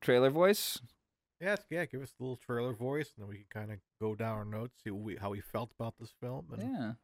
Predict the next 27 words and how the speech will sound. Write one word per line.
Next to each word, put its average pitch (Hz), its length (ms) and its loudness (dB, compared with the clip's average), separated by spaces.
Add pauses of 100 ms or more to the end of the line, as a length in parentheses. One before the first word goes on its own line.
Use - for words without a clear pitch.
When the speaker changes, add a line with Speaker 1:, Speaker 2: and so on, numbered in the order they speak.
(260)
Speaker 2:
all 127 180 -10
that. - 280 -6 (300)
Speaker 1:
Oh, 240 100 6
I 202 160 6
also 220 260 8
wanted 208 320 8
to, 170 240 10 (140)
to 170 320 8 (240)
ask 180 340 2
you, 120 160 8
as, 113 200 8
uh, 123 320 8
um, 110 200 -2
Chris, 117 300 4
uh, 120 140 6 (1300)
kind 247 180 6
of 185 80 8
a 110 100 10
selfish 92 520 2
question, 175 480 0
but 107 180 6 (380)
what's 233 180 4
your 240 100 6
history 226 300 4
with 233 140 2
Connery 247 340 6
Curious? 233 640 4